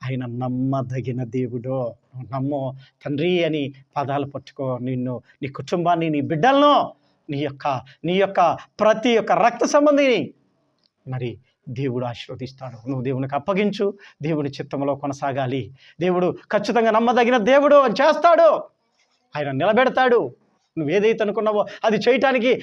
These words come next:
నా దేవుడు సమర్థుడు అని నువ్వు అనుకో. ఖచ్చితంగా నువ్వు ఏదైతే అనుకున్నావో అది దేవుడు చేసి నిన్ను, నీ కుటుంబాన్ని దీవించి ఆశీర్వదించడానికి నా దేవుడు సమర్థుడు. హల్లెలూయా.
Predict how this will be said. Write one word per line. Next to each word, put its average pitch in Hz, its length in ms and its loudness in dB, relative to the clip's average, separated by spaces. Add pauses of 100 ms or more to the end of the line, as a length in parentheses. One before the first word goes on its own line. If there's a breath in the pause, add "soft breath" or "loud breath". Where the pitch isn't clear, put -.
(140 loud breath)
నా 208 120 2
దేవుడు 226 340 2
సమర్థుడు 311 500 4
అని 311 120 6
నువ్వు 247 140 4
అనుకో. 185 400 -2 (460)
ఖచ్చితంగా 143 500 -4
నువ్వు 131 160 -4
ఏదైతే 160 340 -2
అనుకున్నావో 135 340 -6
అది 127 100 -6
దేవుడు 127 460 -6
చేసి 269 400 2 (280 loud breath)
నిన్ను, 165 220 0
నీ 151 120 -2
కుటుంబాన్ని 156 500 -4
దీవించి 233 480 0
ఆశీర్వదించడానికి 143 840 -4
నా 135 140 -4
దేవుడు 156 520 0 (200)
సమర్థుడు. 127 760 -10 (180)
హల్లెలూయా. 156 680 2